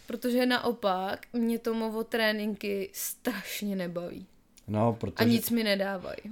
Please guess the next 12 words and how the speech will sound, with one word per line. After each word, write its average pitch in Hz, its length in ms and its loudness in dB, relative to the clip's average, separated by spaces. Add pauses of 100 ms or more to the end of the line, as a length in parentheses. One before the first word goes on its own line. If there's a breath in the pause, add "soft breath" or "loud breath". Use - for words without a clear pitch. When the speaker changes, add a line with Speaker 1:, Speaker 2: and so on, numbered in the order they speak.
Speaker 2:
protože 110 640 4
Terka 107 260 2
není 107 200 4
vůbec 110 240 2
zvyklá 104 400 0
na 104 100 0
to 110 120 -6
cvičit 107 400 -6
úplně 101 640 -2
do 95 160 -4
selhání, 113 840 2
s - 100 -10